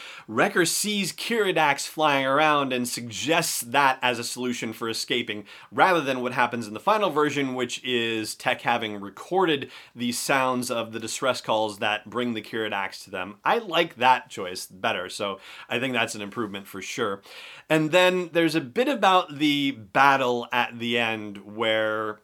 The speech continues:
the village is, you know, the main battle scene for this final version of the show, but in the story reels, apparently our heroes lured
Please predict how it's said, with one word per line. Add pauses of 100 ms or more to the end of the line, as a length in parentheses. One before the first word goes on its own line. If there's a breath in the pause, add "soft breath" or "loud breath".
the (500 loud breath)
village
is,
you
know,
the
main
battle
scene
for
this
final
version
of
the
show,
but
in
the
story
reels,
apparently
our
heroes
lured